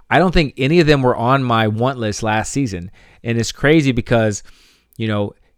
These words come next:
s-, every year things change, right? Just like the stock market, just because, you know, something wasn't valuable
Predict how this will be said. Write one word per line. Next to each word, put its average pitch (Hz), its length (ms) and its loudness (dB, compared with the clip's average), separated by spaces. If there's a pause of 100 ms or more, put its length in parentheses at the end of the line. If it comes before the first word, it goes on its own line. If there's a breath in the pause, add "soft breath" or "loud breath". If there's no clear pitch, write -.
(140)
s-, - 320 -14
every 160 240 2
year 156 200 2
things 135 300 -2
change, 92 480 -6
right? 107 300 -4
Just 113 220 -6
like 143 120 -2
the 135 100 -6
stock - 360 0
market, 98 320 -6
just 110 220 -6
because, 147 560 0 (320 soft breath)
you 127 80 -8
know, 110 140 -2
something 127 520 -4 (240 soft breath)
wasn't 120 400 -2
valuable 123 640 2